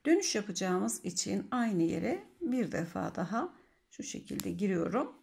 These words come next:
Üçüncü kez girdim. Dönüşümüz güzel olsun diye. Yan kısma çıkacağım. Hemen şöyle batıyorum buradaki sık iğneye. Bir.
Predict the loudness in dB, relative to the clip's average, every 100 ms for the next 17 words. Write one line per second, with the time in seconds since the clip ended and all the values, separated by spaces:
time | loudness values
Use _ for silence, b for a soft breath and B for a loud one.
0 | _ -4 2 0 0 -2 -2 -2 -2 -2
1 | -2 -8 -12 -6 -2 0 -2 -2 -2 -4
2 | -8 -4 -4 -4 -6 -6 -6 -8 B B
3 | B B -2 -2 0 -2 0 -2 -2 -6
4 | -6 -4 -2 -4 -6 -4 -2 0 -2 -4
5 | -14 _ _ _ _ _ _ _ -8 -6
6 | -4 -4 -4 -2 0 -2 -6 -8 -16 -12
7 | -10 -10 -8 -8 -8 -8 -4 -2 -2 -4
8 | -4 -6 -12 _ _ _ _ _ _ _
9 | _ _ _ 0 0 0 -6 -16